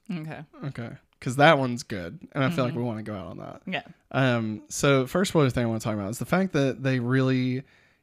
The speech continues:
Speaker 2: kept to the, uh, Shazam stuff. I was shocked.
Speaker 1: Yeah,
Speaker 2: I
Speaker 1: we
Speaker 2: was
Speaker 1: were, we were both shocked.
Speaker 2: Like, I mean, I knew, obviously, I, I read the comics. I
Speaker 1: Yeah.
Speaker 2: knew that that's where he got his powers from and stuff, but I just didn't think they were gonna do that.
Speaker 1: Yeah.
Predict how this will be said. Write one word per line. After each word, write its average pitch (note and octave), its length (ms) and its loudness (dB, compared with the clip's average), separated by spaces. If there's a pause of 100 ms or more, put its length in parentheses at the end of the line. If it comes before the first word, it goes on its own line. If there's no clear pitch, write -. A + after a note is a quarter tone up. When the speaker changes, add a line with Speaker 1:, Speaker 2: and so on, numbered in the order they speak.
(100)
Speaker 2:
kept C3 480 -2
to B2 360 2
the, A#2 600 -2 (560)
uh, A2+ 300 0
Shazam A#2+ 800 -2 (140)
stuff. - 560 -12 (120)
I B2+ 80 2
was A#2+ 140 -2
shocked. - 560 -4 (200)
Speaker 1:
Yeah, E3 220 0
Speaker 2:
I D3 60 2
Speaker 1:
we - 60 6
Speaker 2:
was F3 120 2
Speaker 1:
were, E3 60 -2
we E3+ 280 2
were E3 160 4
both F3+ 300 4
shocked. - 500 -8
Speaker 2:
Like, D#3+ 340 2
I E3 80 2
mean, F3 120 6
I F3 80 8
knew, E3+ 480 6 (100)
obviously, C#3+ 520 2
I, C#3 240 0
I C3 80 -4
read B2+ 240 2
the - 80 -8
comics. B2 460 0
I B2+ 60 0
Speaker 1:
Yeah. B2+ 140 0
Speaker 2:
knew C3+ 260 4
that B2 160 -4
that's - 240 -6
where A2 160 -2
he A#2 100 -6
got A2+ 140 -10
his - 100 -14
powers D3+ 360 -2
from D2+ 180 -10
and A#2 80 -12
stuff, - 320 -12
but A#2+ 100 -2
I C3 80 4
just B2 220 -2
didn't A#2+ 280 -4
think A#2 260 -6
they A2 100 -8
were A2 100 -12
gonna G2+ 180 -10
do F2+ 220 -8
that. C2+ 280 -10
Speaker 1:
Yeah. A#2 260 -6